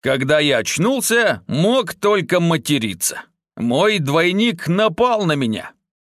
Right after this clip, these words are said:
Видимо, пришёл в себя раньше ожидаемого и напал. Да ему хватило времени вцепиться в штурвал и мне в шею.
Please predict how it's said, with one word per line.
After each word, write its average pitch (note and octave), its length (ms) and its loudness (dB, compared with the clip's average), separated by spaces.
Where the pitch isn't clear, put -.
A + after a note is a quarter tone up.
Видимо, A3 560 0
пришёл D#3 480 0
в - 60 -10
себя A#2 340 0
раньше C3+ 360 0
ожидаемого F#3 840 2
и D3 220 -2
напал. G#2+ 600 0
Да A2 160 0
ему G3+ 240 2
хватило F3+ 520 0
времени G3 440 0
вцепиться D#3+ 600 -2
в - 60 -6
штурвал D#3+ 680 0
и C#4+ 160 0
мне B3 320 2
в D#3+ 80 -6
шею. G3 520 -2